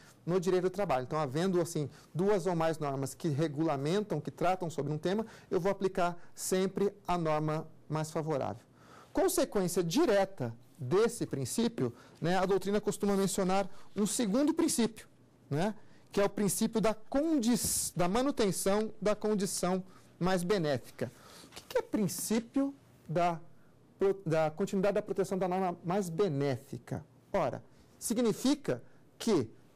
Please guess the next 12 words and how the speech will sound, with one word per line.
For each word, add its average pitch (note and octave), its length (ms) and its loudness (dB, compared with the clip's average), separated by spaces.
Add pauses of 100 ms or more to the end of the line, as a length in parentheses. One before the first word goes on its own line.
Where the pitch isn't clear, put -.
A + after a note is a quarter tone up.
(720)
na E3 160 0
medida G#3 580 2
que - 240 -2
eu F#3 60 4
conquistei A3 840 0 (160)
um F3 140 0
direito, D3 640 2 (540)
esse F3+ 280 0
direito D3+ 480 0 (160)
não G3 380 0
pode F#3 480 0
ser F#3 400 0